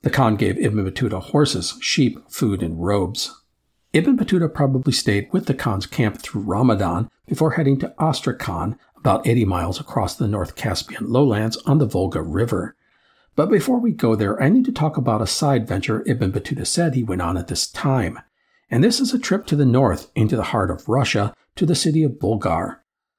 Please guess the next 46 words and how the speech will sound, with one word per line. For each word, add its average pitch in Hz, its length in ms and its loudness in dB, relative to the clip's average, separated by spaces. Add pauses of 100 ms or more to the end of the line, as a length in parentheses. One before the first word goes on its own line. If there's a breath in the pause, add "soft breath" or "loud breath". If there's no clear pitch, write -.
(220)
Bulgar, 101 400 2
which 87 200 -4
is - 120 -4
not - 220 -4
far 107 260 0
from 107 140 -4
the 101 80 -4
confluence - 580 -2
of 98 100 -6
the 92 100 -2
Volga 107 420 0
and 95 200 -4
Kama 92 300 -4
rivers, 104 560 0 (280 soft breath)
was 147 180 0
near 156 160 4
the 143 100 4
northern 107 380 2
border 107 480 2
of 135 140 2
the 117 80 0
Golden 92 380 -4
Horde. 104 600 0 (680)
Ibn 247 240 4
Battuta 208 320 2
says 165 260 0
that 147 100 2
he 143 100 4
went 185 240 0
north 107 300 0
and 156 160 4
experienced 170 600 0
short - 320 -2
nights 117 540 -2
and 110 160 2
wanted 101 200 0
to - 60 -10
travel 143 380 2
to - 120 -4
the - 100 -10
snow-covered 101 580 -4
lands 98 240 -4
of 101 120 -6
the 101 100 -6
darkness, - 640 -2 (160 soft breath)
Siberia. 98 800 0